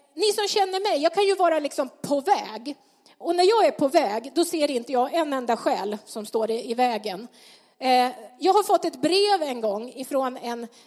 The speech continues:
eh, underbar församlingsmedlem som var otroligt ledsen över liksom mitt beteende. Och jag tänkte så här, "Vad är detta?" Men jag kan nog förstå, därför att när jag är på väg,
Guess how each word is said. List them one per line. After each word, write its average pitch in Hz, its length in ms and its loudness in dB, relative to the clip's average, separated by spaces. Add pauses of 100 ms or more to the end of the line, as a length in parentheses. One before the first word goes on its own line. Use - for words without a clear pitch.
(140)
eh, 233 180 -16
underbar 277 520 0
församlingsmedlem 240 1080 -6
som 285 140 -10
var 277 200 -6
otroligt 370 720 2
ledsen 247 600 -4 (320)
över 247 300 2
liksom 240 260 -6
mitt 226 180 -8
beteende. 220 720 -6 (460)
Och 262 120 -6
jag 233 140 0
tänkte 208 300 -10
så - 140 -14
här, - 180 -20 (800)
"Vad 165 160 -20
är 208 60 -20
detta?" 170 380 -16 (500)
Men 453 220 0
jag 339 200 0
kan 440 140 -2
nog 415 180 -4
förstå, 359 580 -2 (160)
därför 359 200 -6
att 359 100 -6
när 349 80 -6
jag 403 200 -4
är 349 40 -2
på 320 160 -6
väg, 240 360 -8